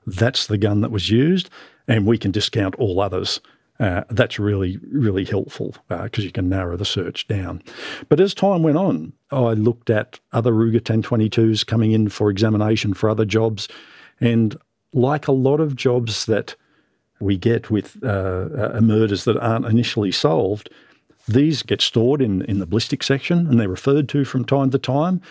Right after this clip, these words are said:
when we get other Ruger rifles for examination or f-, or, or we're requested to check a particular gun against those exhibits. But, but that's what happened in this case. These series of murders, or at least the,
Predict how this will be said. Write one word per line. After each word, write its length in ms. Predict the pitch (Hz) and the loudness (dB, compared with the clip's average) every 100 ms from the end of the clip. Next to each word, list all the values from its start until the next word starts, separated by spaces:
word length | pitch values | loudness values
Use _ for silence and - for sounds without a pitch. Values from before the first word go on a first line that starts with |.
| - | -2
when 140 | 120 110 | 0 2
we 80 | |
get 160 | 98 101 | 2 2
other 300 | 104 123 117 | 2 2 0
Ruger 400 | 123 113 123 107 | 0 2 2 2
rifles 400 | 113 131 - 131 | 2 0 -2 -4
for 120 | - | -2
examination 680 | 110 123 120 113 131 131 160 | 0 2 2 2 0 0 2
or 160 | 107 98 | 2 2
f-, 120 | - | -2
or, 300 | - 107 90 | 0 2 2
or 140 | - 98 | -2 0
we're 160 | 95 | 2
requested 520 | 92 - 117 - - 98 | 0 -2 -4 -2 -4 -6
to 80 | |
check 360 | - - 117 - _ _ _ - | -6 -2 -4 -4 _ _ _ -6
a 60 | |
particular 520 | - - 117 - 101 95 | -4 0 -2 0 0 4
gun 240 | 113 110 | 2 2
against 340 | 98 107 - | 2 0 0
those 220 | 107 107 104 | 0 2 0
exhibits. 440 | 98 127 170 - - - - - _ _ - | 2 2 2 -4 -14 -20 -20 -20 _ _ -2
But, 240 | - 131 - | 0 0 0
but 140 | 143 | -2
that's 180 | 160 - | 0 0
what 100 | 147 | 0
happened 280 | 110 120 117 | 0 2 2
in 100 | 104 | 2
this 160 | 143 | 0
case. 420 | - 107 87 - - _ | 0 -2 -2 -8 -12 _
These 480 | 123 131 139 131 107 | -4 2 4 4 -2
series 680 | - - - - 131 139 107 | -4 -4 -2 2 4 4 2
of 180 | 92 92 | -4 0
murders, 400 | 113 131 90 95 | 2 2 0 -2
or 140 | 92 | -2
at 80 | - | 0
least 240 | 120 101 | 0 0
the, 100 | 101 | -6